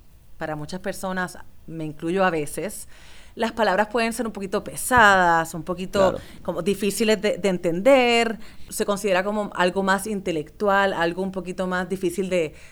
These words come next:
Speaker 1: de obtener. Sin embargo, tú tienes un don para la palabra y para jugar con ellas. ¿Cómo empezó esa relación contigo y las palabras?
Speaker 2: Fíjate que en el bachillerato tuve un maestro que nos puso una película que se llama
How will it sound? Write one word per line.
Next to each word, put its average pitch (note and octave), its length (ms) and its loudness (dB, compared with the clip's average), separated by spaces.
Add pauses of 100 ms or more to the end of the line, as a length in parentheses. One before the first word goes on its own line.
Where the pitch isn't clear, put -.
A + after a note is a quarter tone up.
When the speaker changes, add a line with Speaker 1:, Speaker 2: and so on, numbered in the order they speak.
(300)
Speaker 1:
de F3 160 0
obtener. F3+ 400 2
Sin F#3+ 160 -4
embargo, F3 640 0 (300)
tú G3 140 -8
tienes A3 360 -4
un G3 320 -4
don F#3+ 240 2
para G3+ 220 4
la E3+ 120 4
palabra D#3+ 300 4
y G3+ 40 0
para E3 200 0
jugar E3+ 520 4
con F#3 200 0
ellas. D#3+ 640 0 (240)
¿Cómo C4 240 8
empezó C4+ 320 4
esa A3 160 2
relación F#3+ 400 2
contigo E3 300 -2
y - 20 2
las D3+ 120 -2
palabras? A2 520 -8 (460)
Speaker 2:
Fíjate E3+ 360 2
que C3 380 4
en G#2+ 100 2
el A#2+ 120 2
bachillerato B2 680 2
tuve C3 260 2
un B2+ 80 0
maestro B2 600 -2 (540)
que F2 640 0
nos F#2+ 220 -2
puso B2 300 0
una A#2+ 200 0
película A2 480 -2
que G2 120 -6
se F#2 140 -6
llama F#2 380 -2